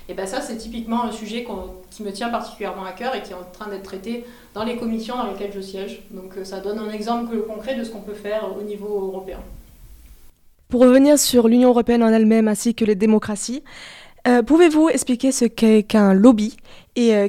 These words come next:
Speaker 2: quel est le problème que le Parlement européen rencontre avec les lobbyistes ?
Speaker 1: C'est vrai que les lobbyistes, euh, c'est un véritable problème au niveau de, des, des institutions européennes, puisque,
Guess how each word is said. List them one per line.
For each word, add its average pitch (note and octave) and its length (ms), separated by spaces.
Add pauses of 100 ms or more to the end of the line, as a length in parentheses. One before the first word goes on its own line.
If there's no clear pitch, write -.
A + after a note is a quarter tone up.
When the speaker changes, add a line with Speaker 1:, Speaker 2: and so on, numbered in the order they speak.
Speaker 2:
quel C#4 180
est D4 60
le B3 120
problème A#3+ 520
que A#3 140
le G3+ 80
Parlement A#3+ 380
européen G#3+ 400
rencontre A3+ 420
avec G#3 240
les G#3+ 60
lobbyistes ? G3+ 760 (920)
Speaker 1:
C'est G#3+ 100
vrai C#4 200
que A#3 380
les G3+ 120
lobbyistes, G3+ 540
euh, F#3 640 (800)
c'est - 180
un G3+ 60
véritable B3 360
problème A#3 360
au G#3+ 40
niveau G#3 260
de, F#3 720
des, F#3 240
des F#3 160
institutions F#3+ 540
européennes, G#3+ 400
puisque, C4 320